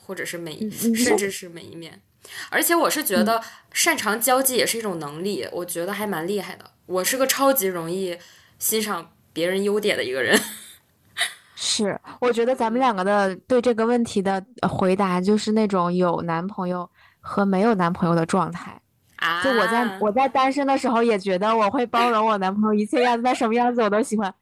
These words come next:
Speaker 1: <laughs>
Speaker 2: 你谈恋爱不是那样的。<laughs>
Speaker 1: <laughs> 哦，对，而且他前面有一个我希望，所以是一种希冀，
Speaker 2: 对。
Speaker 1: 嗯。
Speaker 2: 对。
Speaker 1: 十五，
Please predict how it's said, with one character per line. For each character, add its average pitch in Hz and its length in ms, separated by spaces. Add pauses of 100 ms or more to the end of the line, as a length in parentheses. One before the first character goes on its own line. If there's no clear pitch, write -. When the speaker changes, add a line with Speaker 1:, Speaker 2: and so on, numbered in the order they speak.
(280)
Speaker 1:
<laughs> - 380
Speaker 2:
你 247 60
谈 262 260
恋 294 100
爱 302 160
不 277 240
是 - 260 (120)
那 349 160
样 330 120 (140)
的。 269 80
<laughs> 262 320 (1080)
Speaker 1:
<laughs> 466 500
哦， 226 180
对， 226 200
而 - 140
且 277 160
他 247 160
前 240 220
面 233 100
有 220 120
一 170 100
个 226 80
我 185 140
希 240 320
望， 262 400 (260)
所 - 180
以 262 140
是 226 140
一 262 100
种 180 180
希 226 320
冀， 220 200
Speaker 2:
对。 - 160 (320)
Speaker 1:
嗯。 180 200 (240)
Speaker 2:
对。 - 220 (320)
Speaker 1:
十 - 220
五， 208 260